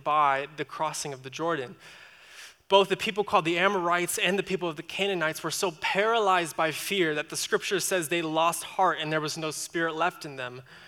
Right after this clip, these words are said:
I am not sure how these Israelites really found out that the Canaanites and the Amorites were so afraid of them, but I do think they learned a powerful lesson in this moment. When you walk in the ways of the Lord, your enemies will notice.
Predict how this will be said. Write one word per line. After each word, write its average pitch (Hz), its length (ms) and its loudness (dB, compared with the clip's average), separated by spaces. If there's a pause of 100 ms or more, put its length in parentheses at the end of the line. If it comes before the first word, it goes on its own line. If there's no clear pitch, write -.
(520)
I 185 100 8
am 226 140 4
not 220 180 6
sure 208 240 6
how 190 480 6 (100)
these 180 240 -2
Israelites 175 560 2
really 170 220 0
found 151 400 0
out 147 320 4 (420)
that 139 120 -8
the 131 80 -12
Canaanites 139 540 -6
and 131 100 -10
the 131 60 -6
Amorites 127 520 -4
were 127 100 -8
so 135 260 -8
afraid 139 280 -4
of 127 160 -6
them, 117 260 -12 (440)
but 170 100 2
I 170 60 4
do 196 200 -2
think 202 220 -2
they 180 100 2
learned 165 220 -2
a 156 40 -4
powerful 156 540 -4
lesson 139 340 -6
in 131 80 -10
this 127 180 -12
moment. 135 380 -6 (560)
When 180 160 0
you 202 140 0
walk 196 420 4
in 233 80 -4
the 202 80 2
ways 185 300 0
of 190 80 -10
the 180 80 -2
Lord, 156 280 -4
your 147 180 -6
enemies 151 420 -8
will 135 100 -10
notice. 127 640 -10